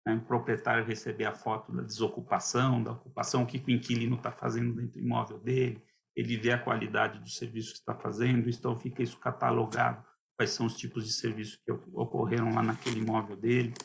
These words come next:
né? Então, são coisas bem legais, além do I N P S, onde que você consegue fazer. E pra fechar tudo isso, a gente tem um gateway,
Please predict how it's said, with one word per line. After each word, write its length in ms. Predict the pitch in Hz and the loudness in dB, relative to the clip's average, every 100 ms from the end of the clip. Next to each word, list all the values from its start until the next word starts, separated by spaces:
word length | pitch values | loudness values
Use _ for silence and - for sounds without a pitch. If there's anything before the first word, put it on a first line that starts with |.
| - - - | -16 -10 -2
né? 80 | |
Então, 240 | 110 - 123 | -2 2 2
são 320 | - 127 120 | 4 4 4
coisas 640 | 117 117 110 117 117 - _ _ | 4 2 2 0 -4 -6 _ _
bem 140 | 117 120 | 2 6
legais, 400 | 123 120 123 127 | 6 6 6 6
além 220 | 131 131 | 4 2
do 80 | 135 | 2
I 80 | |
N 140 | 135 135 | 2 0
P 120 | 143 | 0
S, 400 | 123 123 131 - | 0 0 -2 -2
onde 180 | 127 127 | -4 -4
que 120 | - | -6
você 260 | 120 - 135 | -8 -8 -6
consegue 420 | - 127 127 123 | -4 -2 -4 -2
fazer. 360 | - 143 104 - - _ _ - | 0 0 0 -4 -12 _ _ 0
E 80 | 131 | 0
pra 220 | - 175 | 4 4
fechar 460 | 175 175 - 143 139 | 6 4 6 6 6
tudo 220 | 135 127 | 2 0
isso, 160 | 131 | 0
a 40 | 147 | -2
gente 100 | - | 2
tem 100 | 165 | 6
um 120 | 185 | 8
gateway, 420 | 180 131 131 - | 8 6 2 -4